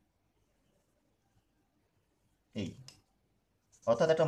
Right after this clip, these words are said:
মহিলার ড্রয়িং হচ্ছে, সেই মহিলার ড্রয়িংটাই তোমরা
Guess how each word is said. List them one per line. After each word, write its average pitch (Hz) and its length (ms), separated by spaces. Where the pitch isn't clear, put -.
মহিলার 160 400
ড্রয়িং 170 220
হচ্ছে, 160 280
সেই 131 200
মহিলার 131 300
ড্রয়িংটাই 143 420
তোমরা 127 180